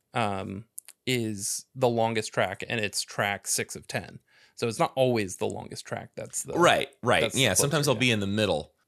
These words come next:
Speaker 2: Um, so you can't really use that. I, but you're right. It's the fact that, that the band has,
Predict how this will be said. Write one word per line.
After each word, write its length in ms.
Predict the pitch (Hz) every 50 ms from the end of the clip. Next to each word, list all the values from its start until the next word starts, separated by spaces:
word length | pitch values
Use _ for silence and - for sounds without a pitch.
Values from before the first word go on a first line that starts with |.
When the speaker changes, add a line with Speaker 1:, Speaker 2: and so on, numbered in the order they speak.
| _ _
Speaker 2:
Um, 160 | 101 101 101 98
so 120 | - 147
you 80 | 160 151
can't 240 | - 214 196 160
really 180 | 156 156 143 139
use 240 | 131 135 135 110 90
that. 260 | 98 95 92 90 85
I, 140 | 76 104 - - _ -
but 140 | 104 107 -
you're 140 | 127 139 135
right. 220 | 117 87 80 -
It's 340 | - 104 113 - - - - - _ _ _ _ _ _ _ _ _
the 160 | 107 104 120
fact 340 | - - 151 147 147 143 - -
that, 220 | 113 98 - - _ _ _ _ _ _ - -
that 160 | 117 104 -
the 80 | 95
band 500 | 85 76 117 123 127 127 131 131 131 120
has, 800 | 120 - - 101 98 98 95 95 92 90 87 85 - - -